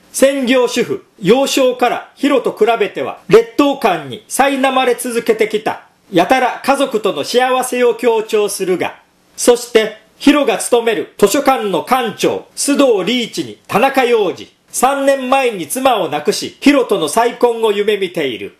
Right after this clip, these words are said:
それから、謎のシングルマザー、水森しおりに内田有紀。娘の優をきっかけにヒロと接点を持つ。元夫からディーブイを受けていた。その後遺症で足を引きずる。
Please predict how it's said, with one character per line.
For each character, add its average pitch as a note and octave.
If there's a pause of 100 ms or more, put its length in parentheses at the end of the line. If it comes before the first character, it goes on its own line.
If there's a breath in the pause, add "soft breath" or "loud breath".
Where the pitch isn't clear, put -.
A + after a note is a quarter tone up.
(180)
そ -
れ B3
か A3
ら、 F3+ (200)
謎 C4
の C4+
シ C4+
ン B3+
グ B3
ル A#3+
マ A3+
ザ F#3
ー、 G#2+ (200)
水 F#3+
森 B3
し B3
お A3+
り G#3+
に G3 (120)
内 F3
田 C4
有 A#3
紀。 - (320)
娘 C4+
の B3
優 C#4
を E3
き F3+
っ F3
か G#3+
け G#3+
に G3+
ヒ -
ロ C4+
と -
接 B3
点 G3
を A#3
持 F#3+
つ。 - (240)
元 A#3
夫 G#3+
か A3
ら C#3+
デ E3
ィ C4
ー -
ブ C#4+
イ A#3+
を F3
受 F#3
け -
て D3+
い A#2
た。 - (220)
そ B3+
の C4+
後 B3+
遺 C4+
症 G#3
で -
足 B3
を E3
引 G3
き G#3+
ず D#3+
る。 G#2+